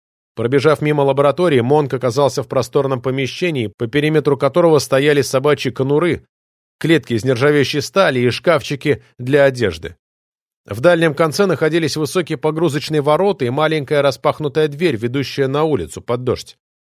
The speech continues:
У стены жалобно скулила собака, промокшая насквозь, дрожащая от холода и страха.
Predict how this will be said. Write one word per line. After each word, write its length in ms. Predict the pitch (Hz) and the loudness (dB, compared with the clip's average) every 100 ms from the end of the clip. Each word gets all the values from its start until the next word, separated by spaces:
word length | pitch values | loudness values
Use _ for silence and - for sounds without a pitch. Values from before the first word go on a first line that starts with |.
| _ _ _ _ _ _ | _ _ _ _ _ _
У 80 | 127 | -4
стены 320 | 123 190 214 | 0 2 2
жалобно 420 | 180 190 190 170 | 4 4 4 2
скулила 380 | 165 - 175 175 | 0 0 2 2
собака, 500 | 156 175 180 165 - | 2 0 2 0 0
промокшая 540 | 113 135 160 160 160 147 | -4 0 0 0 0 0
насквозь, 460 | 147 - 180 165 | -2 -4 0 0
дрожащая 680 | 107 123 123 151 143 - 135 | 2 0 2 2 0 -2 -2
от 80 | - | -2
холода 380 | 165 151 147 | -2 0 0
и 40 | 147 | -2
страха. 480 | - 143 95 - | -2 -2 -2 -6